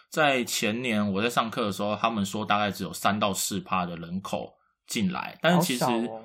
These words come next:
Speaker 1: 其他亚洲国家大概都会有接近十趴，然后欧美国家的话大概都有接近二十趴的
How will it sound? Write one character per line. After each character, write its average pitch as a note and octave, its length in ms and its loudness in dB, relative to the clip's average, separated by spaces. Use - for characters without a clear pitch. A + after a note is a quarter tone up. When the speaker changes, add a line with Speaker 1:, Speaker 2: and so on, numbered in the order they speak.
Speaker 1:
其 - 120 -2
他 C3+ 80 8
亚 A2 120 4
洲 A#2+ 140 0
国 G#2 140 0
家 A2 160 0
大 A2+ 140 4
概 A2+ 120 0
都 G#2 140 -4
会 G#2 220 0
有 D#2 300 -4
接 C3 180 2
近 B2+ 180 0
十 F#2 340 -2
趴， F#2 380 2
然 G#2+ 120 2
后 B2 260 6
欧 C#3 140 0
美 C#3 120 4
国 F#2 160 -2
家 A2 120 4
的 G#2 60 2
话 A2 120 6
大 G#2 120 4
概 G#2 120 6
都 G2 160 0
有 F2+ 100 -2
接 G2 100 -6
近 F#2 200 -4
二 A2 120 -2
十 F2 200 -6
趴 F2+ 240 -4
的 E2+ 340 -10